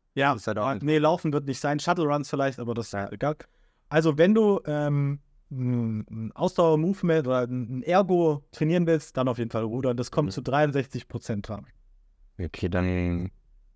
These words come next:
Speaker 2: sowas wie Snatch, Clean.
Speaker 1: Snatchen kommt zu achtundachtzig Prozent dran in jeder Wacht-, in jeder Variante. Also Snatchen kommt immer auch eigentlich dran.
Speaker 2: Ja.
Speaker 1: Entweder Squat Snatch, äh, Power Snatch.
Speaker 2: Oder mit der Dumbbell.
Speaker 1: Oder eben mit der Dumbbell, ja.
Speaker 2: Mhm.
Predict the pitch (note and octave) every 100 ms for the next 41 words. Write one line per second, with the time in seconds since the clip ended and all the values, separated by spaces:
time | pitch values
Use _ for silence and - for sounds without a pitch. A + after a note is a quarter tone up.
0 | - A1 D2+ F#2+ F#2 - E2 F#2+ G#2 -
1 | - - A2+ B2+ C#3 _ - D#3 G3 -
2 | G3 F#3 F3 E3 D#3 D#3 D#3+ - D#3 D#3
3 | D3 - D3 - D3+ D3 C#3+ C3 C3+ D3
4 | C#3 C#3 - C3 B2+ B2 C#3 C3 A#2+ B2+
5 | B2+ C3 D3 B2+ B2+ - E3+ - D3+ C#3
6 | E3 E3+ D3+ C#3+ D3+ C#3 D3+ D3+ - C#3+
7 | D#3 D3+ G#2 G2+ - _ D3 C#3 C3 -
8 | D#3 D#3+ - D3 C#3 - - C3+ B2 -
9 | C#3+ C#3 - B2+ B2 A2+ - - - _
10 | _ G#2+ G2 F#2+ F2+ F#2 F#2 F2+ - _
11 | _ - _ _ _ - B2+ B2+ A#2 C#3
12 | B2 B2 A#2+ A#2 A2+ A2+ A2 A2+ - _
13 | _ _ - A2 G#2 G#2+ G2+ G#2 G#2